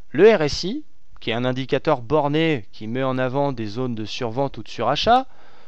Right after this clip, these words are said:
le stochastique, des moyennes mobiles, enfin cinq ou six indicateurs techniques, et c'est un petit peu comme si vous aviez un analyste dans votre ordinateur, euh, bah, qui vous dit, voilà, attention, il y a un risque de retournement, ou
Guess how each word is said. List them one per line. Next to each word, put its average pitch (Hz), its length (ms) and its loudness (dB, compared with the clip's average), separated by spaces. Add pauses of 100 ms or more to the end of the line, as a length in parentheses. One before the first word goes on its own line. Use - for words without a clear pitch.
(100)
le 170 180 2
stochastique, 196 880 -2 (340)
des 202 220 4
moyennes 175 320 4
mobiles, 208 520 0 (280)
enfin 123 240 0 (300)
cinq 240 400 2
ou 208 60 -4
six 208 280 0
indicateurs 160 540 2
techniques, 214 540 -4 (440)
et 208 160 2
c'est 160 160 0
un 131 80 2
petit - 180 -8
peu 254 160 -4
comme 170 180 -2
si - 140 -4
vous 170 140 -2
aviez 151 200 0
un 165 140 2
analyste 165 500 0
dans 131 120 0
votre 135 240 -2
ordinateur, 120 680 -2 (540)
euh, 110 320 0
bah, 107 160 -2
qui - 140 -8
vous 127 140 -4
dit, 202 200 -4
voilà, 170 480 2
attention, 170 760 -2 (960)
il 131 100 -8
y 143 120 -4
a 131 140 0
un 139 100 0
risque 165 280 -2
de 135 80 -2
retournement, 139 600 0
ou 220 220 -4